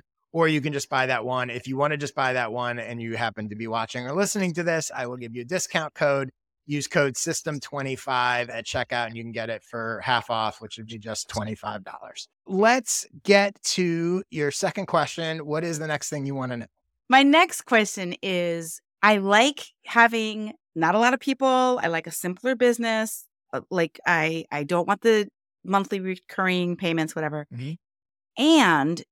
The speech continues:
Speaker 2: when it comes to content that attracts members, there's so many things to work on. And I do a weekly podcast.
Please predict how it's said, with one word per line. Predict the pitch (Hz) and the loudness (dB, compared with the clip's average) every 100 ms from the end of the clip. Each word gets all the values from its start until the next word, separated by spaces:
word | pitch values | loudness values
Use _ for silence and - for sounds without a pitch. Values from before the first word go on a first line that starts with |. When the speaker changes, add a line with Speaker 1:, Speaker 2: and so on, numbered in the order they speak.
| _ | _
Speaker 2:
when | 202 233 | -2 -2
it | 220 | -2
comes | - 277 294 294 | -2 2 4 2
to | 240 | -2
content | - 208 196 196 180 | -2 0 0 -2 -4
that | 170 | -6
attracts | 165 - - - 180 185 202 - - - - | -6 -8 -8 0 0 2 -2 -8 -8 -10 -12
members, | 165 165 170 165 139 - - - - - - _ - | -6 -2 0 0 -2 -6 -8 -10 -8 -8 -12 _ 4
there's | 233 - | 4 6
so | - 277 | 4 6
many | 294 277 | 6 4
things | - 208 190 185 180 | 2 -2 0 -2 -4
to | - | -2
work | 160 151 | -2 -2
on. | - - - | -4 -8 -6
And | 196 185 | 0 2
I | 180 | 2
do | 214 269 | 2 6
a | 262 | 6
weekly | 208 214 214 202 | 4 0 0 -2
podcast. | - 160 156 165 156 156 - - | 2 0 0 -2 -2 -2 -6 -10